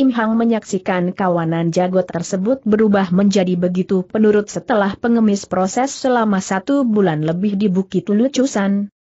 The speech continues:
bahkan Siang Hon Hui yang paling susah diajak berbicara pun kini menjadi menurut sekali dengan perkataannya,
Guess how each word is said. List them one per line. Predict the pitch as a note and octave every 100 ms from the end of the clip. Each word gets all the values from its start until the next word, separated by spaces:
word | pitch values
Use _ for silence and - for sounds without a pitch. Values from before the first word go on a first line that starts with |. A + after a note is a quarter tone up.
| -
bahkan | G#3 G3+ A#3+ B3+
Siang | C4 A3 G3 G3+
Hon | A#3+
Hui | A3+ G#3 A#3 A3+
yang | G3 F3 F3
paling | E3+ G#3 B3
susah | A#3 C#4+ C4+ C4+
diajak | B3+ B3+ B3 C4+ C4+ B3+
berbicara | G#3+ G#3+ A3 A3 G#3+ G#3+
pun | F#3+ F3+
kini | F3+ A3+ G3+ G#3
menjadi | G3+ F3+ F3 F#3+ A#3 A#3
menurut | G#3+ G3+ G3+ A3+ -
sekali | F#3+ - F3+ A3 A3
dengan | G3 F3+ F3
perkataannya, | F3 - G#3+ - E3 G3 G#3 G#3 G3 G3